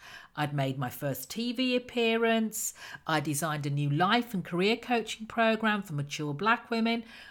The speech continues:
I launched my on-, online store, I secured a new, new client, and I almost completed my website revamp.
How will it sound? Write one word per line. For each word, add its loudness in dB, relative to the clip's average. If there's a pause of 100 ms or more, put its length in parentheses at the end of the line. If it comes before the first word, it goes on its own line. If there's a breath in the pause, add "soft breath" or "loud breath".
(100)
I 4
launched 4
my 6
on-, 4 (140)
online 2
store, 6
I 6
secured -2
a -2
new, -4 (120)
new 2
client, 4 (340 loud breath)
and 4
I 8
almost 4
completed -2
my 2
website 0
revamp. 0